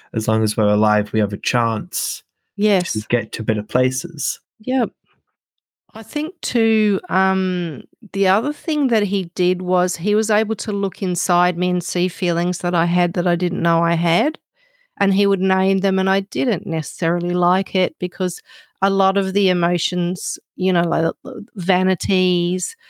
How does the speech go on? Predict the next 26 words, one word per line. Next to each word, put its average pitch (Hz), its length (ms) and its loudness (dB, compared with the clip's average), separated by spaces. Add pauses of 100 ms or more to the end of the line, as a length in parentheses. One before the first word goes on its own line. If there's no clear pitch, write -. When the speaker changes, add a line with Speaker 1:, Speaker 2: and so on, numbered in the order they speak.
(340)
Speaker 2:
um, 165 720 0 (500)
yeah, 208 260 0
a 208 40 2
lot 240 200 2
of 262 80 -2
it 214 80 2
was 180 220 0
ego, 180 560 0 (100)
I 160 60 -8
think, - 680 -8
or 185 680 0 (340)
the 196 80 0
negative 190 460 2
emotions, 180 680 0
jealousy 175 960 0
and 160 540 -2
competitiveness 170 1120 -4
or, 151 240 -4
or 165 580 2
cruelty 170 600 0
or 156 140 2
whatever, 165 400 2
he'd 170 280 0
point 180 320 -2
those 147 240 -4
out. 156 380 2